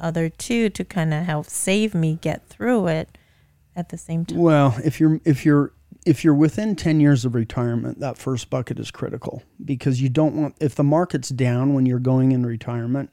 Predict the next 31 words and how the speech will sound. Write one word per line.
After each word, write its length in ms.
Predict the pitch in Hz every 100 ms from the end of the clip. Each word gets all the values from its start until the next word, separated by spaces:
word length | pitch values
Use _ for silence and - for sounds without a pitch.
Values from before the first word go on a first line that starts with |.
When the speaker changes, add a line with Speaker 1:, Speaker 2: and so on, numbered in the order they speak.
| _ -
Speaker 2:
and 180 | 127
you 80 | 127
start 260 | 123 139 -
taking 340 | 135 127 127
money 340 | 123 123 131 131
out 160 | 127
of 100 | 123
a, 160 | 123 120 _
out 120 | 127 127
of 100 | 123
a, 120 | 120 _ _ _ _ _ _ -
an 100 | 135
investment 420 | 123 131 - 131
that's 200 | 127 -
going 280 | 131 120 113
down, 280 | 117 123
you're 100 | 131
gonna 160 | 127 123
run 220 | 117 113
out 120 | 113
of 60 | 117
money 200 | 113 120
very 240 | 123 50 -
quickly. 420 | - - - - _ _ _
Speaker 1:
The 80 | -
key 340 | 208 - 285 269
is 380 | - 180 185 -
don't 500 | - 170 180 180 180
make 800 | 180 175 170 170 165 160 165 - _
rash 600 | - 156 156 139 156 - -
decisions. 880 | - 151 - 143 - 135 143 156 -